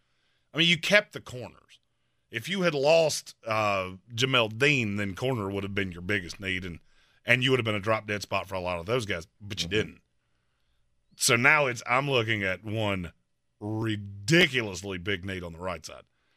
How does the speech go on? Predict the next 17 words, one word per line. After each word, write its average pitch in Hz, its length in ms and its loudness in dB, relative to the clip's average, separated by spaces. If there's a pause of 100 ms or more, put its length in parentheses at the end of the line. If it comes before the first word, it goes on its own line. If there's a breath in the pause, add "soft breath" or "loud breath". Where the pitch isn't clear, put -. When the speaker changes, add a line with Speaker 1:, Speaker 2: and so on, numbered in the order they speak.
(160)
Speaker 1:
because 110 200 -2
Luke 147 200 2
Goedeke 101 420 0
is 78 140 -12
not 78 460 -14 (100)
good. 76 220 -20 (1000)
I 101 80 -2
mean, 107 140 0
I, 120 240 4
he 131 80 2
might 139 320 4
be 127 80 -2
able 123 140 0
to 107 60 -10
play 120 200 0
at 95 140 -10
guard. 110 360 2